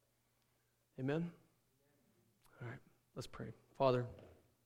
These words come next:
thank you so much for these Psalms that cause us, uh, to realize that we can come to you with everything.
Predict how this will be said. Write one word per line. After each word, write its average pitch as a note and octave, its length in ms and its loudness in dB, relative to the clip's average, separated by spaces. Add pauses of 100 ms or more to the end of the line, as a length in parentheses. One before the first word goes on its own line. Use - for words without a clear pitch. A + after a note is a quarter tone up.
(320)
thank D3+ 200 6
you C#3 60 0
so - 220 4
much C3 520 2 (1080)
for C3 300 4
these B2+ 240 0
Psalms C3 680 0 (520)
that C#3 180 -2
cause D3+ 760 6
us, - 460 -2 (720)
uh, A#2 160 -6 (440)
to E3 140 6
realize D3 580 6
that C#3 100 4
we D#3+ 160 4
can G3+ 180 0
come E3 300 0
to - 160 -6
you A#2+ 220 -4
with A#2 260 -6
everything. C3+ 540 -6